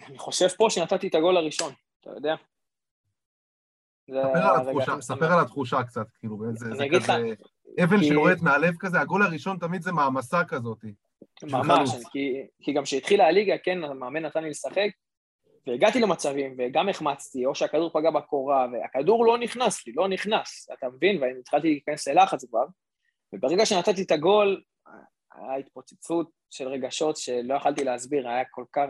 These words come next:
Speaker 1: הייתי כל כך מאושר באותו רגע, גם ידעתי שאבא שלי יותר מחכה לזה, שמחתי גם יותר בשבילו, אתה מבין?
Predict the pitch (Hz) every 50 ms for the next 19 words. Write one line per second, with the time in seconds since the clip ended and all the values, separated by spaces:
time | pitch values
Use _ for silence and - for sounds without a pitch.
0 | - - 139 131 131 - 135 - - 143 - 143 - 123 - - - 165 165 160
1 | 139 143 - - - 123 131 - 143 139 143 147 147 143 139 127 131 - _ -
2 | 131 127 123 117 _ _ _ - 127 135 139 151 156 147 139 131 156 165 160 -
3 | 135 127 131 127 127 - 147 151 147 - 131 127 - 151 147 143 127 127 - 135
4 | 131 143 139 - 170 170 160 165 160 - 165 170 165 156 135 151 151 151 160 151
5 | - - _ _ _ _ _ _ _ _ _ _ _ - 135 - - 139 135 135
6 | 131 151 180 190 185 180